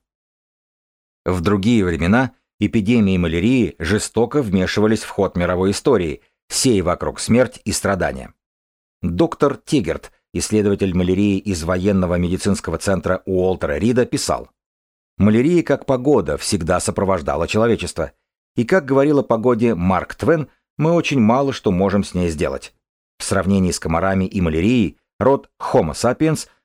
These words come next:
новое дитя дарвиновской эволюции". Считается, что стремительное развитие современного Homo sapiens, человека разумного, началось лишь двести тысяч лет назад.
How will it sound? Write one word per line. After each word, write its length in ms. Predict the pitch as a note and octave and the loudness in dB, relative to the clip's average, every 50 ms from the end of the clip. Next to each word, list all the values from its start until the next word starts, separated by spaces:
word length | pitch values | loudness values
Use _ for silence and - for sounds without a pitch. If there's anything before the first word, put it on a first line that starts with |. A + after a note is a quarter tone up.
| _ - | _ 0
новое 400 | G2+ G2+ A#2 C3+ D#3 D3+ D#3 D3+ | 2 4 4 4 4 2 2 2
дитя 300 | C3 C3 A2 - A#2 A2+ | 2 0 0 2 0 2
дарвиновской 680 | G2 F2+ F#2 F2+ F2+ F2 F2 F2+ - - - F#2+ F#2 - | 2 0 0 0 0 0 0 -2 -2 -2 -2 -2 -2 0
эволюции". 580 | F#2+ F#2 F#2 F2+ D#2 C2+ - - - - C#2 - _ _ _ _ _ _ _ _ _ _ - | 0 0 0 -2 -2 -6 -8 -10 -12 -12 -14 -18 _ _ _ _ _ _ _ _ _ _ -6
Считается, 560 | - - G2+ - - G#2 G2 F#2+ - - F#2 | -4 -4 -2 0 0 0 2 0 0 -2 -4
что 220 | E2+ - - G2+ F2 | -4 -2 -2 -2 -2
стремительное 640 | - - - F#2+ F#2+ G#2 G#2 - G2 F#2 F2+ F2 F2 | -2 -2 -2 2 2 2 2 2 0 0 2 2 0
развитие 460 | F2 F2 D2 F2 F#2+ D#2+ - F#2 F2 | 0 -2 -2 -2 -4 -2 0 -2 -2
современного 720 | - - F2+ E2+ F2+ F2 F#2+ F#2+ F#2 F2+ F2+ F2+ E2+ - - | -2 -2 -2 -2 0 0 2 2 2 2 2 0 0 -2 -8
Homo 340 | - - - A2 F#2 D2+ C2+ | -12 -4 -2 -2 -2 -2 -4
sapiens, 540 | - - C3 C#3 - - - B2 A#2 - - _ _ _ _ _ - | -4 -2 -2 0 0 0 -2 -2 -4 -8 -12 _ _ _ _ _ -6
человека 420 | - F3+ E3+ D3 G#2+ F2+ - F#2+ | -2 0 0 2 0 0 -2 0
разумного, 520 | G2 A#2 A2 G2+ F#2 E2 D#2 D2 C#2+ C#2 - _ _ _ _ _ _ - | -2 0 0 0 0 0 0 -2 -4 -6 -10 _ _ _ _ _ _ -2
началось 460 | B2+ A#2+ - C#3+ D3+ F3+ F3+ - - | 0 0 2 2 2 2 2 2 0
лишь 220 | D#3+ D3+ - - _ | 0 0 0 -4 _
двести 540 | - G2 F2 G2 G2 G#2 B2+ C3 - - D#3+ | -8 -4 0 2 2 2 2 0 0 -2 -4
тысяч 400 | D3 - - G#2+ G#2 A#2+ A2+ - | -2 0 -2 -2 -2 -2 -4 -2
лет 240 | G2 F2+ G2 - - | -2 -2 -2 0 0
назад. 420 | G2 F#2 E2+ - - - - - | -2 -2 -2 -4 -6 -8 -10 -20